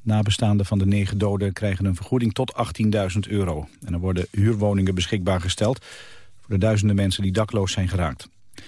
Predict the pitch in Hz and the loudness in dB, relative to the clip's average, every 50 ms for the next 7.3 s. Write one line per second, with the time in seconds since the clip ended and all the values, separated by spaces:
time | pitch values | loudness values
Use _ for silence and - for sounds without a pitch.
0 | - - - - - - - - - - - - 110 107 107 113 110 - - 104 | -20 -20 -20 -20 -20 -20 -20 -20 -12 -4 0 2 2 2 2 2 0 -2 -2 0
1 | 98 101 101 95 92 - 110 101 98 - - 117 95 - - 107 113 104 - - | 2 4 4 2 2 2 0 0 0 0 0 -2 -2 0 0 0 0 0 0 0
2 | 107 95 85 85 - - - - - - - 90 92 98 98 90 87 95 90 95 | 0 0 0 -2 -6 -10 -16 -12 -10 -4 -2 0 2 2 2 2 0 0 0 2
3 | 95 95 107 95 - 107 101 - - - 101 95 101 - - - - 98 101 98 | 2 2 2 2 0 0 0 0 0 2 2 2 0 -2 -2 0 0 2 2 2
4 | 98 92 - - 101 98 98 98 92 90 - - - 101 - - - - 104 90 | 2 0 -2 0 2 2 4 2 2 0 -2 -4 -4 -4 -2 -2 -2 -2 -2 -2
5 | - 92 - 90 85 - - 104 101 98 98 - 95 92 104 95 92 92 107 104 | -2 -4 -4 -4 -4 -4 -2 0 2 2 2 0 0 0 0 2 4 4 2 2
6 | - - 110 98 87 87 87 92 95 123 110 101 87 80 76 85 85 80 - - | 2 2 2 2 2 0 0 0 2 2 2 2 0 -2 -4 -4 -4 -4 -4 -6
7 | 76 76 71 67 69 | -6 -6 -6 -6 -8